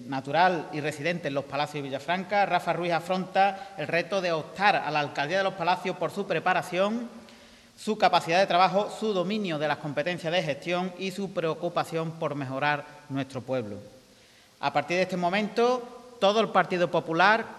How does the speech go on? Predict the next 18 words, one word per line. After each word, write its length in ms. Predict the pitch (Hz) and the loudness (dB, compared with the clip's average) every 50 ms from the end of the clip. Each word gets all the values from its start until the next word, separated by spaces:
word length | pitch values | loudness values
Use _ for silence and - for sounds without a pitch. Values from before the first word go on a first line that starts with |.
| - - - - - | -18 -20 -20 -20 -8
conmigo 440 | - 156 147 151 151 170 185 170 165 | -6 -4 -4 -2 -4 -4 -4 -4 -4
como 200 | 165 180 175 165 | -4 -4 -2 -2
presidente 460 | 170 160 - - 165 165 165 160 160 | -2 -4 -4 -2 -2 -2 -2 0 0
a 60 | 165 160 | 0 0
la 100 | 160 156 | 2 2
cabeza 480 | 156 156 185 196 185 - 160 135 120 - 147 | 4 4 4 4 2 0 -2 -2 -2 -2 -2
y 80 | 151 | -2
hasta 300 | 151 147 - - 156 135 | -2 -2 -2 -4 -4 -2
el 80 | 143 170 | -2 -2
último 560 | 202 214 208 - 190 175 160 143 131 120 - - - - - - - - _ - _ | -2 -4 -4 -4 -6 -4 -4 -4 -6 -6 -8 -12 -14 -16 -18 -18 -18 -20 _ -20 _
simpatizante 800 | - 160 156 151 - 160 151 - 147 - 175 185 185 - 170 143 | -8 -6 -6 -2 0 0 0 0 -2 0 0 0 0 0 0 4
o 100 | 151 185 | 4 4
afiliado, 560 | 185 185 170 156 165 180 185 185 208 208 190 | 4 4 -2 2 4 4 4 4 4 0 2
nos 160 | 180 175 160 | 0 0 0
ponemos 460 | - 165 160 175 196 202 196 180 160 | 0 -2 0 2 2 2 2 0 0
a 80 | 165 151 | 0 0
disposición 680 | 156 156 160 160 147 151 139 160 185 190 175 165 147 135 | 0 -2 -2 -4 -4 -4 -2 2 2 2 2 0 -2 -2
de 320 | 151 143 143 139 131 | -2 -2 -2 -4 -6